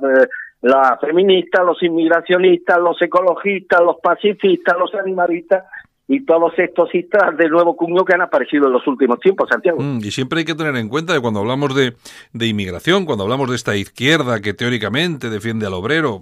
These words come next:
Speaker 2: eh, para nada, porque cuando se facilita la llegada descontrolada, incluso controlada, de inmigración, los inmigrantes que llegan, desde luego, no son ingenieros, o sea, son, son, eh, personas con una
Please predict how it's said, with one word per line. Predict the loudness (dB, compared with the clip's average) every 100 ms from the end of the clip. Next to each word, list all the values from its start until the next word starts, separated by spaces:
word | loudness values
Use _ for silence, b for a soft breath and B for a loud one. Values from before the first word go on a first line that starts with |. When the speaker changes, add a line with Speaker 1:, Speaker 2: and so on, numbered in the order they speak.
| -14
Speaker 2:
eh, | -14
para | -8 -4 -2
nada, | -2 -2 -2
porque | -4 -6 -4 -6 B B B
cuando | -6 -4 -2
se | -4
facilita | -4 -4 -6 -4
la | -2
llegada | -2 0 0 -2 -6 _ _ _ _ _ -20
descontrolada, | -10 -8 -6 -8 -8 -6 -4 -4 -6 -6
incluso | -6 -4 -6 -4
controlada, | -4 -2 0 0 -2
de | -6
inmigración, | -6 -6 -6 -2 -2 -4 B B _
los | -8
inmigrantes | -6 -6 -6 -6 -6
que | -4
llegan, | -4 -4 -4
desde | -4
luego, | -4 -4
no | -4
son | -2 -2
ingenieros, | -4 -2 0 0 -2 -6 -14 -18
o | -12
sea, | -8 -8
son, | -4 -4 -4 B B
son, | -6 -4 -2
eh, | -2 -4
personas | -6 -6 -4 -4 -4
con | -4
una | -2 -4